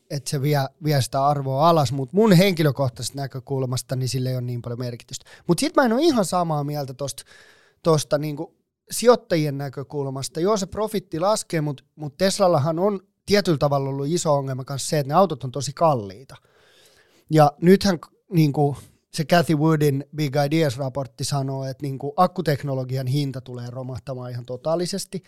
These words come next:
niin sehän voi olla vaan väliaikainen, niinku, tota, tämmönen väliaikainen ööga Teslalta, että ne alentaa nyt hintoja,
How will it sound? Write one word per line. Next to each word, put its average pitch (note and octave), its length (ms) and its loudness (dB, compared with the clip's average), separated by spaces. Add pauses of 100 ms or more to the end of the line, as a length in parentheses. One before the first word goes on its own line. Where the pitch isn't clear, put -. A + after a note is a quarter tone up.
(260)
niin D3 100 0
sehän E3 240 4
voi D#3 180 2
olla F#3+ 280 6
vaan D#3+ 180 2
väliaikainen, C#3+ 840 4
niinku, C3 340 -6 (1120)
tota, C#3 480 2 (440)
tämmönen D3+ 380 2
väliaikainen D#3+ 720 2 (100)
ööga D#3+ 360 4
Teslalta, D3 640 -2
että C#3+ 100 -6
ne C#3+ 60 -6
alentaa D3+ 480 2
nyt F3 320 -2
hintoja, D3 580 0